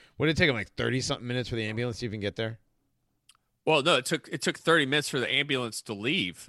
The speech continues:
Speaker 2: It was,
Speaker 1: Oh, to
Speaker 2: uh, it
Speaker 1: leave,
Speaker 2: was,
Speaker 1: that's
Speaker 2: it
Speaker 1: what it
Speaker 2: was,
Speaker 1: was.
Speaker 2: yeah, it was sitting in the tunnel
Speaker 1: Right.
Speaker 2: for, for a while.
Speaker 1: Right,
Speaker 2: And, and
Speaker 1: right.
Speaker 2: supposi-, supposedly they were waiting for his mom to, to hop on board, which makes no sense 'cause, uh, i-, in a life or death situation, thirty minutes is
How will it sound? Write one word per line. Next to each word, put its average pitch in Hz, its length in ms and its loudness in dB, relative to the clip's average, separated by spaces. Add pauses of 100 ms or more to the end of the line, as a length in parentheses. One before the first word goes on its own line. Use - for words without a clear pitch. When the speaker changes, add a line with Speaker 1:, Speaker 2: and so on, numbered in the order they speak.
Speaker 2:
It 127 180 0
was, 127 140 0
Speaker 1:
Oh, 151 120 6
to 117 160 4
Speaker 2:
uh, - 20 -
it 131 100 0
Speaker 1:
leave, 175 100 2
Speaker 2:
was, 131 140 0
Speaker 1:
that's 123 160 0
Speaker 2:
it 143 40 6
Speaker 1:
what 143 40 4
it 143 40 6
Speaker 2:
was, 135 160 0
Speaker 1:
was. - 80 -8
Speaker 2:
yeah, 151 180 4
it - 20 0
was 127 160 -2
sitting 175 360 0
in 127 100 -4
the 113 80 -8
tunnel 135 480 -2 (520)
Speaker 1:
Right. 87 180 -4
Speaker 2:
for, 110 240 0
for 120 220 -2
a 110 60 -2
while. 120 400 2
Speaker 1:
Right, 143 260 6
Speaker 2:
And, 123 100 2
and 123 80 0
Speaker 1:
right. 127 180 4
Speaker 2:
supposi-, 151 560 -4
supposedly 160 540 0
they 135 120 0
were 127 140 0
waiting 139 340 -4
for 120 180 -10
his 123 200 -8
mom 123 440 -2
to, 107 120 -6 (140)
to - 80 -4
hop 120 260 -2
on 101 160 -6
board, 101 400 -10
which 107 240 -12
makes 123 240 -6
no 131 200 0
sense 117 600 -4
'cause, 117 260 -6 (640)
uh, 127 220 2
i-, 143 180 2
in 143 140 2
a 131 80 2
life 147 260 0
or 147 60 -6
death 127 240 -4
situation, 123 720 -4
thirty 120 300 -4
minutes 120 420 -6
is 101 240 -14